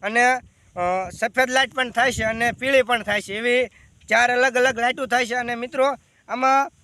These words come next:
જે અવાજ આવે છે, કે જે આપણે, અ, ખેતરના, એટલે કે આપણે વાત કરવી તો કે બે હજાર પચીસો સુ-, અ, ફૂટ થાય ત્યાં સુધીને આપણને, અ, દૂર સંભળાય છે મિત્રો. પણ અત્યારે આપણે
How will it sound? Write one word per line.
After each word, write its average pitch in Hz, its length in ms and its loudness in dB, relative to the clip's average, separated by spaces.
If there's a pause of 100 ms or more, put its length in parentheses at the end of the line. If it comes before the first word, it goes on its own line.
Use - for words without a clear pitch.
(240)
જે 196 120 0
અવાજ 262 460 2
આવે 247 260 4
છે, 170 120 -8 (360)
કે 190 100 -4
જે 214 200 2
આપણે, 254 340 2 (500)
અ, 190 280 0 (100)
ખેતરના, 254 760 -2
એટલે 233 200 0
કે 247 160 0
આપણે 247 400 2
વાત 240 220 0
કરવી 277 380 0
તો 226 200 -4
કે 247 160 -2 (500)
બે 240 280 2
હજાર 262 240 2
પચીસો 262 680 -2
સુ-, 269 240 -12
અ, 220 380 -10 (440)
ફૂટ 254 220 -6
થાય 262 180 4
ત્યાં 262 240 2
સુધીને 254 360 -4
આપણને, 269 340 0
અ, 196 520 -4
દૂર 262 480 -2
સંભળાય 262 420 2
છે 226 100 -2
મિત્રો. 226 340 -8 (320)
પણ 220 140 0
અત્યારે 262 380 2
આપણે 262 260 2